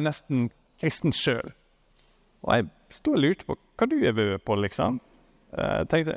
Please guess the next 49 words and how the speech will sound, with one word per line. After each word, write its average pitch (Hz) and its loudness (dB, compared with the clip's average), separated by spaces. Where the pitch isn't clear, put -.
«Har 131 2
du 123 0
vært 127 -2
på 104 -2
noe 107 0
i 104 -2
Ålesund?» 156 0
Jeg 135 0
tenkte 131 -2
kanskje 117 -4
det 110 -2
hadde 107 2
vært 101 0
i 98 -2
en - -8
pinsemenighet, 113 0
for - -2
det 113 0
hørtes 113 -2
så 110 -2
ekte - 0
ut, - -2
på 127 2
en 120 2
måte. 139 0
«Hva 269 0
du, 233 4
ja, - 4
hva - 0
du 220 2
snakker 190 0
om? 165 -4
Hva 233 0
du 185 0
har 156 0
vært - -6
på?» 101 -4
«Nei, 277 4
jeg 233 -2
var 208 2
hjemme 208 0
med 151 0
et - -6
sånn 143 0
ektepar 104 0
i 131 2
Sykkylven, 107 2
og, 50 -6
altså, - -4